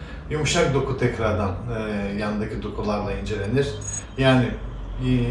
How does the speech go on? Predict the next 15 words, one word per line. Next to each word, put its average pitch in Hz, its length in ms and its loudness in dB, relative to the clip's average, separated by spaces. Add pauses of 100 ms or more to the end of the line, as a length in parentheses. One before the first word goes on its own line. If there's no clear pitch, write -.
(260)
dudakla, 110 720 2
yanakla, 117 720 2
yumuşak 131 420 2
dokuyla 117 340 4
olan 143 420 4 (140)
durumu 131 440 6 (480)
değerlendirilir. 127 880 6 (500)
Daha 202 200 12
sonra 131 480 4 (840)
radyolojik 156 540 6
muayeneye 113 420 2
geçilir. - 480 -6 (480)
Radyolojik 190 580 6
muayene 107 400 4
nedir? 104 300 0